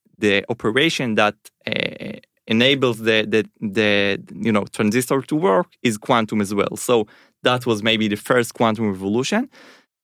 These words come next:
but only in the eighties. So, uh, Richard Feynman, one of the greatest physicists, uh, and a Nobel, Nobel Prize winner as well,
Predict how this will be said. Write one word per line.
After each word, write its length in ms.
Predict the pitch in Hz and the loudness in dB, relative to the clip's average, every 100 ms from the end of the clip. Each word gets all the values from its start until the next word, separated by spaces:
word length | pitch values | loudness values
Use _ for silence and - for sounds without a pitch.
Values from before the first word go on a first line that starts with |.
| - | -2
but 380 | 170 170 - - _ _ _ _ _ - | 0 0 -4 -20 _ _ _ _ _ 0
only 360 | 214 220 214 | 2 2 0
in 240 | 196 151 135 | -2 -2 -2
the 100 | - | 0
eighties. 600 | 135 151 175 185 185 180 - - | 2 2 0 -2 -4 -6 -12 -12
So, 840 | - - - - 135 131 131 127 - 117 | -10 -6 -6 0 2 4 2 -2 -6 -8
uh, 180 | 113 | -2
Richard 380 | 123 139 131 110 | 0 0 0 -4
Feynman, 640 | - 131 139 151 151 131 110 | -2 0 0 2 2 2 2
one 180 | 117 | 2
of 100 | 113 - | 0 0
the 560 | 104 104 - - - 110 | 0 -2 -8 -10 -10 -8
greatest 480 | 113 127 120 117 - | -4 -2 -2 -4 -4
physicists, 720 | 123 110 107 110 107 - - | -2 -2 -2 -2 -2 -4 -12
uh, 40 | 117 | -8
and 640 | - - 113 107 104 98 - | -6 -6 -2 0 0 -2 -2
a 60 | |
Nobel, 360 | 104 110 107 101 - _ | 2 2 2 -2 -4 _
Nobel 320 | 127 123 110 107 | 0 2 2 0
Prize 340 | 117 107 104 | 2 2 2
winner 360 | 113 110 104 104 | 0 2 2 0
as 160 | 107 | -2
well, 300 | 117 156 185 | 0 0 -2